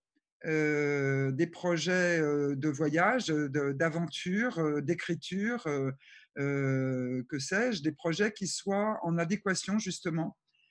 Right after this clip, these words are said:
avec, euh, les, les valeurs que Paul-Émile portait en lui et qu'il a défendues. Et, euh, c'est ainsi, par exemple, que nous avons créé le prix Paul-Émile Victor de l'aventure du cœur et d'ailleurs,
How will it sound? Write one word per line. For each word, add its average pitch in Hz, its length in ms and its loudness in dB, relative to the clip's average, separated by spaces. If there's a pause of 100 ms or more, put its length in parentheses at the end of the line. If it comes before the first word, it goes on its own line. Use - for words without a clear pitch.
(160)
avec, 160 380 -2
euh, 147 120 2
les, 147 280 0
les 156 160 2
valeurs 160 360 0
que 143 360 0
Paul-Émile 160 480 0
portait - 540 -6 (200)
en 147 120 -4
lui 170 380 -2
et 143 120 -6
qu'il 147 180 -6
a 135 180 0
défendues. 135 600 -4 (720)
Et, 143 100 -2
euh, 135 960 0
c'est 175 280 -4
ainsi, 185 320 0
par 156 160 -2
exemple, 196 360 0
que 170 340 0
nous 160 260 -2
avons 165 180 -2
créé 180 300 -4
le 151 200 -2
prix 196 280 -6
Paul-Émile 160 440 -4
Victor 160 720 -4
de 131 180 -6
l'aventure 156 580 -2
du 151 180 -6
cœur 165 480 -2
et 151 80 -4
d'ailleurs, 143 640 -2